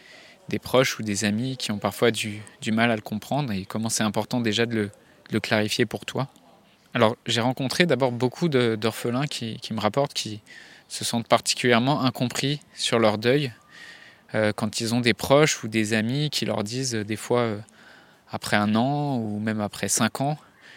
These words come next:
que i-, ils auraient, enfin, ils devraient faire leur deuil, en fait, et qu'ils devraient être maintenant, euh, au bout de cinq ans, ils devraient être capables de,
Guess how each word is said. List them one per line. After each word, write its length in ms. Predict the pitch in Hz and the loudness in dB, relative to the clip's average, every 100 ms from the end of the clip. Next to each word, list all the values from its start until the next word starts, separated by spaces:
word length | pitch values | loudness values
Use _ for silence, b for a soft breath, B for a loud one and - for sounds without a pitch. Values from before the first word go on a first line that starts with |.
| B B B B | B B B B
que 340 | - 117 107 104 | 0 4 4 2
i-, 240 | 101 104 B B B B B B B B B | 0 -6 B B B B B B B B B
ils 220 | 113 113 | -4 0
auraient, 240 | 110 113 - | 2 2 0
enfin, 220 | 117 107 - | -4 -6 -6
ils 80 | 113 | -2
devraient 260 | 113 113 | 2 4
faire 260 | 110 135 127 | 6 6 6
leur 180 | 120 117 | 6 4
deuil, 300 | 131 151 117 | 4 4 2
en 60 | |
fait, 360 | 101 104 101 - | -2 -4 -4 -8
et 240 | 104 107 | -8 -8
qu'ils 420 | - 107 101 110 117 | -8 -8 -8 -10 -10
devraient 280 | 110 110 104 | -8 -6 -6
être 60 | _ _ - | _ _ -14
maintenant, 540 | - 107 - 127 135 120 | -10 -10 -6 -4 -2 -4
euh, 120 | 101 107 _ b b b b | -6 -14 _ b b b b
au 40 | - | -12
bout 100 | 107 | -6
de 80 | - | -2
cinq 280 | 104 - | -2 0
ans, 160 | 151 151 | 2 2
ils 100 | 110 | 0
devraient 220 | 110 104 | -2 -2
être 100 | 104 | 0
capables 280 | 110 127 127 | 0 2 2
de, 200 | 113 | 0